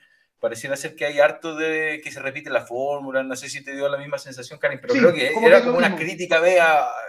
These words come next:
Speaker 1: como que por ahí iba, así. Eh, ¿y qué más? No, después
Speaker 2: Y
Speaker 1: yo le preguntaba un poquito, ah, le pregunté por el tema de Sabaton,
Speaker 2: Por
Speaker 1: no
Speaker 2: los
Speaker 1: sé,
Speaker 2: disfraces,
Speaker 1: siempre
Speaker 2: y por
Speaker 1: discutimos, claro, no,
Speaker 2: disfrazarse y
Speaker 1: no
Speaker 2: todo
Speaker 1: solo de
Speaker 2: eso.
Speaker 1: Sa-,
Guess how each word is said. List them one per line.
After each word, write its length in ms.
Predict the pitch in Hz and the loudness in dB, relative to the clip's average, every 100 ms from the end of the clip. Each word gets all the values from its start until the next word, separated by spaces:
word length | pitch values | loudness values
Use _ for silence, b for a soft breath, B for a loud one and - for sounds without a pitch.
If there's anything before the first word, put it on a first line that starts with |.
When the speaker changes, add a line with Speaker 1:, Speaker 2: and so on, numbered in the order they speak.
| - | -14
Speaker 1:
como 180 | - 143 | -14 -12
que 80 | 131 | -4
por 120 | 131 | -2
ahí 180 | 139 120 | -2 -4
iba, 120 | 101 | -10
así. 180 | 180 - - b b b b _ 120 | -12 -14 -20 b b b b _ -12
Eh, 280 | 113 113 113 | -8 -8 -10
¿y 60 | 127 | -10
qué 120 | 185 | -10
más? 120 | 220 269 | -6 0
No, 180 | 320 | 0
después 180 | 254 208 | 0 -4
Speaker 2:
Y 40 | 247 | 0
Speaker 1:
yo 120 | 247 | 0
le 60 | |
preguntaba 360 | 233 220 220 226 | 0 -8 -6 -6
un 60 | 226 | -6
poquito, 240 | 220 - - | -14 -10 -8
ah, 160 | - | -8
le 60 | 151 | -10
pregunté 260 | 160 160 180 | -12 -12 -12
por 120 | 208 | -14
el 80 | 180 | -12
tema 180 | 208 202 | -10 -10
de 80 | |
Sabaton, 380 | 170 202 285 - | -6 -6 -6 -6
Speaker 2:
Por 100 | 208 | -2
Speaker 1:
no 80 | 214 | 0
Speaker 2:
los 40 | |
Speaker 1:
sé, 60 | 196 | 0
Speaker 2:
disfraces, 400 | 196 240 - 160 | 4 4 4 -2
Speaker 1:
siempre 300 | 202 - 196 | -6 -6 -4
Speaker 2:
y 20 | |
por 140 | 202 202 | 0 -2
Speaker 1:
discutimos, 240 | 190 202 | 0 2
claro, 220 | 220 214 | 4 6
no, 180 | 247 247 | 6 4
Speaker 2:
disfrazarse 100 | 226 | 2
y 40 | |
Speaker 1:
no 40 | 247 | 2
Speaker 2:
todo 80 | 240 | 4
Speaker 1:
solo 100 | 185 | 4
de 60 | 175 | 0
Speaker 2:
eso. 80 | |
Speaker 1:
Sa-, 240 | - - | -2 -4